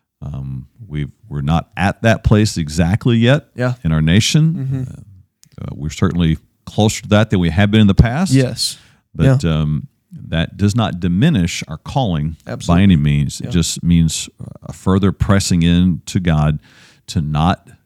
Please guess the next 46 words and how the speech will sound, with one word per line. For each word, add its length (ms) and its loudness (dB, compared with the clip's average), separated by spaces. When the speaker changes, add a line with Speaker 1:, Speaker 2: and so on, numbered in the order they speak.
Speaker 1:
diminish 460 0
what 100 -2
he's 120 -2
given 280 0
us 300 -4
Speaker 2:
Yeah. 220 -6
Speaker 1:
and 120 -6
not 220 -4
be 80 -4
silent 480 -6
at 80 -14
this 160 -14
time. 380 -8
Speaker 2:
Totally. 360 -6
Speaker 1:
Uh, 120 -6
I 60 -4
love 260 4
the 60 2
fact 460 0
that, 220 -2
uh, 160 -10
when 140 -4
Paul 280 4
is 120 0
writing 400 -2
Romans, 640 -4
uh, 80 -20
Romans 400 2
one 360 2
and 160 -2
two 220 2
especially 720 -4
lay 300 -8
out 240 -8
this 360 -14
pattern 400 -4
for 140 -8
what 200 -2
happens 480 -4
when 140 -6
a 80 -8
people 380 -8
turn 240 -8
away 320 -6
from 260 -14
him, 320 -8